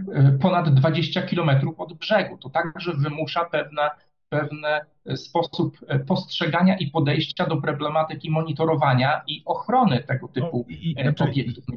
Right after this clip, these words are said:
Speaker 1: biorąc, biorąc także pod uwagę, e, przestrzeń, jaką one będą zajmowały, to, to jest game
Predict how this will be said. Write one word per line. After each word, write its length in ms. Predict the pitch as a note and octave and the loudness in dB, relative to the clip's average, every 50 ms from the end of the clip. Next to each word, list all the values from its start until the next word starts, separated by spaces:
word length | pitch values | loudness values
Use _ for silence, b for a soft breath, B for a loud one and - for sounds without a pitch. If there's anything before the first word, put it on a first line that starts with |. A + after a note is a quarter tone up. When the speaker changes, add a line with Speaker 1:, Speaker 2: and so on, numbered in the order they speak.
| - E3+ | -8 -4
Speaker 1:
biorąc, 240 | F#3 G3 F#3+ F#3+ - - - - - _ _ _ _ - | -2 -2 -2 -2 -4 -8 -10 -12 -18 _ _ _ _ -2
biorąc 300 | D#3 F#3 G#3 G3 - - | 2 2 2 2 2 0
także 280 | - F3+ F#3 - D#3+ | -2 -2 -2 -2 -4
pod 180 | - E3+ D#3+ E3+ | -4 -4 -2 -2
uwagę, 520 | E3 D3+ E3 E3+ E3+ E3 D#3 D#3 D#3 D#3 B B B - | 0 0 0 0 0 0 0 0 -2 -2 B B B -8
e, 220 | C#3 C#3 C#3 C3+ C3+ - _ | -6 -4 -4 -4 -6 -10 _
przestrzeń, 680 | - - - - G#3 C4 B3 - - - - - C#3 C3 | -12 -8 -2 0 0 0 0 -2 -6 -8 -4 -2 0 0
jaką 260 | B2 - - B2 B2 | 0 0 0 0 2
one 160 | B2 B2 A#2+ | 2 2 2
będą 240 | B2 B2 A#2+ B2 B2 | 2 2 2 2 0
zajmowały, 480 | B2+ A#2+ A#2+ A#2+ A#2 - B2 C3 C#3+ | 0 0 0 0 0 0 0 0 0
to, 80 | C#3 F3+ | 0 -2
to 180 | E3+ - - G3 | -4 -2 0 0
jest 220 | F#3+ D#3 C#3 C3 | 2 2 0 0
game 240 | C#3 G3 A3 A#3 | 0 2 2 2